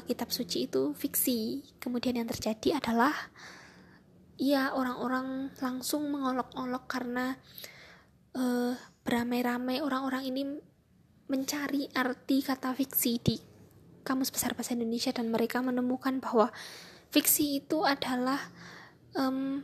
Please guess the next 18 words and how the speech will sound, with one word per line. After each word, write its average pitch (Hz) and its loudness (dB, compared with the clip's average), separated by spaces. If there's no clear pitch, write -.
artinya 277 0
rekaan 269 0
atau 262 -4
khayalan, 269 0
dan 226 -4
orang-orang 254 2
berpandangan 254 -2
bahwa 254 2
si 285 2
filsuf 269 2
ini 240 -2
telah 277 -2
mengatakan 247 -2
bahwa 247 -2
kitab - -6
suci 247 -2
itu 294 -2
ada, 269 -6